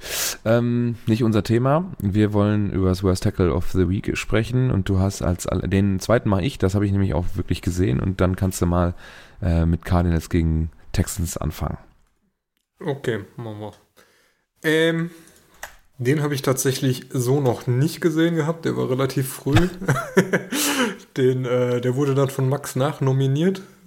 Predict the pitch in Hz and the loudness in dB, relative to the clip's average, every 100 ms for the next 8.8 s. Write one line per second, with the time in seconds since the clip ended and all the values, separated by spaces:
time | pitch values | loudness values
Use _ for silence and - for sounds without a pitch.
0 | 220 - 135 135 139 131 131 135 131 127 | -20 -10 0 2 2 2 2 0 -2 -2
1 | 131 131 - 147 160 - 160 165 180 185 | -2 -2 -2 0 0 -2 -2 0 2 0
2 | 185 - 143 143 143 147 131 - _ _ | -2 -4 -2 0 0 -2 -6 -10 _ _
3 | _ _ _ - - - - - 139 151 | _ _ _ -12 -12 -16 -18 -4 0 0
4 | - 139 135 135 135 131 - 113 135 - | 0 0 2 2 0 -4 -14 -14 -10 -2
5 | 170 165 - 143 151 139 131 123 - 143 | 0 0 -2 0 0 0 0 -2 -4 -4
6 | 143 131 135 143 - 143 143 139 135 135 | -6 -2 -2 -2 -4 -4 -2 0 0 -2
7 | 131 131 127 127 127 - - - - 139 | -2 -2 -2 -2 -6 -10 -20 -6 -2 0
8 | 139 135 - 139 170 220 - | 0 -2 -2 0 0 0 -4